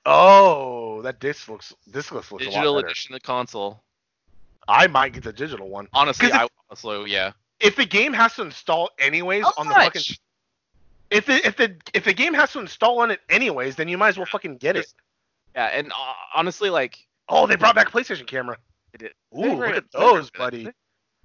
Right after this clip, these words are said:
Speaker 2: Pulse
Speaker 1: About
Speaker 2: three D
Speaker 1: to be
Speaker 2: wireless headset.
Speaker 1: about
Speaker 2: All
Speaker 1: to be
Speaker 2: these
Speaker 1: new
Speaker 2: things
Speaker 1: headset.
Speaker 2: you can buy.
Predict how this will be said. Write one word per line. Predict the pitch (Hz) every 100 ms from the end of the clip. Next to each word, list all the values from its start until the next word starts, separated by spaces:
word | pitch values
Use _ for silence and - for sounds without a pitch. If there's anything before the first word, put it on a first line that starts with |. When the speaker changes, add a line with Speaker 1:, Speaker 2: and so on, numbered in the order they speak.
| - -
Speaker 2:
Pulse | 117 117
Speaker 1:
About | -
Speaker 2:
three | 120
D | 117
Speaker 1:
to | 123
be |
Speaker 2:
wireless | 98 110 98
headset. | - 110 - - _ _ -
Speaker 1:
about | -
Speaker 2:
All | 196
Speaker 1:
to |
be |
Speaker 2:
these | -
Speaker 1:
new | 147
Speaker 2:
things | 170 214
Speaker 1:
headset. | 127 -
Speaker 2:
you | _
can | - 135
buy. | 107